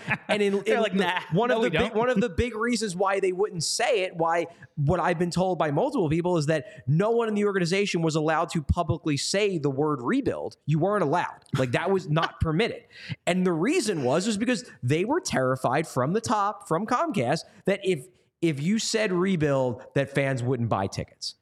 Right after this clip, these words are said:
Speaker 2: And that was what was holding the whole thing up. And then you had people in the organization that didn't think they had to 'cause they thought they could fix it, because they thought that, you know, "No, it's all about the mix of the team and that'll fix it." And you have people like us saying, "You don't have enough talent."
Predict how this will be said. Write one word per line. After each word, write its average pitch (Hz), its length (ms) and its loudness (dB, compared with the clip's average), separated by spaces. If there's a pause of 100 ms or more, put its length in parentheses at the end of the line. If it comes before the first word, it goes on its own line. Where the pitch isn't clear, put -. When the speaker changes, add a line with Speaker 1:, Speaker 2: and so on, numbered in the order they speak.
(280)
Speaker 2:
And 175 180 2
that 196 220 0
was 196 160 2
what 165 200 0
was 165 120 0
holding 147 360 0
the 147 80 0
whole 131 200 0
thing 185 200 -2
up. 202 380 -4
And 143 100 0
then 165 80 2
you 156 80 0
had 170 160 0
people 160 240 -2
in 160 60 0
the 165 100 2
organization 139 600 0
that 110 100 -2
didn't 104 240 -2
think 127 160 -4
they 139 100 -2
had 110 300 0
to 117 220 -2
'cause 82 120 -6
they 71 120 -10
thought 85 200 -4
they 135 80 0
could 139 140 -4
fix - 340 -4
it, 113 220 -2 (180)
because 80 220 -4
they 76 120 -6
thought 113 340 -2
that, 123 280 -2
you 107 60 -2
know, 110 160 0
"No, 147 380 0
it's 127 100 -6
all 160 240 0
about 165 320 0
the 143 80 0
mix 156 380 -2
of 165 140 -2
the 160 60 0
team 156 380 0
and 123 100 -2
that'll 170 260 0
fix - 280 -4
it." 131 100 0
And 127 200 -2 (220)
you 139 120 2
have 131 140 -2
people 127 200 0
like 117 180 0
us 139 160 0
saying, 127 200 0 (240)
"You 165 140 2
don't 220 260 0
have 202 220 2
enough 196 240 0
talent." 175 420 0